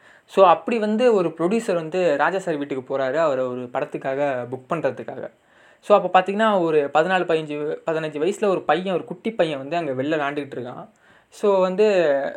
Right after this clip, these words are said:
ஒரு சிவா சார் உள்ள போறாரு, அந்த டி சிவா ப்ரொடியூசர். உள்ள போனோனே அந்த பையனை பார்த்துட்டு, "தம்பி, என்ன பண்ற?" அப்படின்னு சொல்லிட்டு கேக்குறாரு. So, அந்த பையன் சொல்றான், "சும்மா தான் அங்கிள் இருக்கேன்," அப்படின்னு சொல்லிட்டு சொல்றான்.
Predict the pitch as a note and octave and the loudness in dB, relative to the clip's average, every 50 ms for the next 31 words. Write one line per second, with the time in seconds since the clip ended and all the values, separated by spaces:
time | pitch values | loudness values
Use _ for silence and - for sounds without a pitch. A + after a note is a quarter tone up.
0 | - G2 - F#3 F3 E3+ F3 - G3 G3 G3+ G3+ G3 G3+ G3 F3 D#3+ D#3+ F3 F3+ | -10 -8 -4 -2 -2 -2 -2 -2 2 6 6 6 6 4 4 2 2 2 2 0
1 | F3 F3 D#3 D3+ D3 C#3 C3+ D3+ F#3 G#3 - - E3 D3+ C#3+ D3 - F3 E3+ F3 | 0 2 2 2 2 2 2 2 2 2 0 -2 -4 -6 -8 -6 -6 -6 -6 -6
2 | - D3+ D3+ C#3+ - - C#3 D3 D3+ D#3 D#3 - E3+ F#3 - - _ _ _ _ | -4 -2 -2 -2 -2 -2 -4 -6 -6 -6 -2 -2 -2 -2 -2 -8 _ _ _ _
3 | - _ _ _ E3+ D#3+ D#3+ E3+ F#3 F#3 F3+ E3 D#3+ D#3+ E3 F#3 A3+ A3+ G3+ - | -20 _ _ _ -2 0 4 4 4 4 4 0 0 0 2 2 2 2 2 2
4 | - E3 F3 F#3 F#3 E3+ - D#3+ D#3 F3 E3 F#3+ F#3+ F3+ E3+ E3+ F3 F#3 F#3 D#3+ | 0 0 0 0 0 0 0 0 0 0 0 0 0 0 0 0 0 0 0 0
5 | E3+ F3+ F3+ F3 D3+ C3+ C#3 C#3+ C3+ C3 C#3+ C#3+ - C#3 C3 C3 E3+ F3 D#3+ C3+ | 0 0 0 0 -2 2 2 2 2 2 -2 -6 -6 -6 -4 -2 0 0 0 -2
6 | B2+ C#3 C3 C3 B2+ B2 A#2+ - G#3 - _ _ - - _ - _ _ _ - | -2 -4 -6 -4 -6 -6 -8 -10 -14 -20 _ _ -20 -20 _ -20 _ _ _ 0
7 | F#3+ F#3 F#3+ F#3 - G3 G#3 A3 G#3+ G3+ F3+ F3 F#3 F#3+ F#3+ F3+ F3+ F3 E3 D#3+ | 0 2 2 2 2 2 2 0 0 0 0 2 2 2 4 2 2 2 0 -4
8 | D#3+ - F3+ G3 G#3 G3+ G#3 G3+ G3 F3+ E3 D3+ C3+ C3+ C3+ B2+ C3 B2+ B2+ B2 | -6 -6 0 0 2 2 2 0 0 -2 -4 -6 -4 -4 -4 -4 -4 -6 -8 -8
9 | B2+ C3+ C3+ - C3+ B2+ B2+ E3+ F3+ F3 C#3+ B2+ B2+ C3 - - C#3+ C3 B2 - | -10 -12 -12 -12 -14 -6 -4 -2 -2 0 -2 -4 -6 -12 -14 -14 -12 -10 -8 -10
10 | - | -10